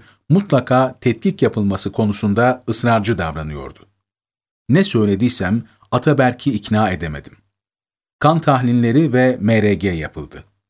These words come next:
Bütün bu yapılanları açıkçası çok da umursamıyordum. Nasıl olsa bir iki gün içinde ayağa kalkacak, evime gidecek, sonra da ofisime ve arkadaşlarıma kavuşacaktım.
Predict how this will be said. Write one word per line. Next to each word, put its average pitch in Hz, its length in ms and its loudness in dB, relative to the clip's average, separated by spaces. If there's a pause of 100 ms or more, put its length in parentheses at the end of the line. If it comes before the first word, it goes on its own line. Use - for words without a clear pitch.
(180)
Bütün 190 340 2
bu 131 80 4
yapılanları 104 600 2
açıkçası 139 720 0 (120)
çok - 240 0
da 151 80 4
umursamıyordum. 98 800 -2 (460)
Nasıl 147 280 2
olsa 131 520 0 (120)
bir 127 80 4
iki 127 220 2
gün 110 140 0
içinde 98 340 -2
ayağa 101 320 2
kalkacak, 98 640 -2 (120)
evime 107 320 2
gidecek, 95 500 -4 (240)
sonra 143 380 2
da 123 340 0
ofisime 127 500 2
ve 131 260 2
arkadaşlarıma 107 800 0
kavuşacaktım. 85 720 -8